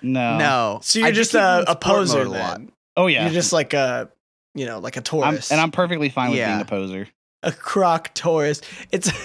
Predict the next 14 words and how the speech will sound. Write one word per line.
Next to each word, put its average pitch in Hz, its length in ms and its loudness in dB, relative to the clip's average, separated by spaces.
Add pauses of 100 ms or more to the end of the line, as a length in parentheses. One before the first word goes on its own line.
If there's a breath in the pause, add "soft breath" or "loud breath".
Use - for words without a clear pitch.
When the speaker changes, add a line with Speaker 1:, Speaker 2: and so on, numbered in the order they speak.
(400 loud breath)
Speaker 3:
<laughs> - 440 -20
if 175 160 0
you 262 140 2
go 311 160 4
to 349 60 4
the 320 100 0
Crocs - 480 2
concert 190 540 2
in 170 120 0
those 165 220 2
Crocs, 156 340 0
people 175 240 -4
are 233 60 2
gonna 226 260 0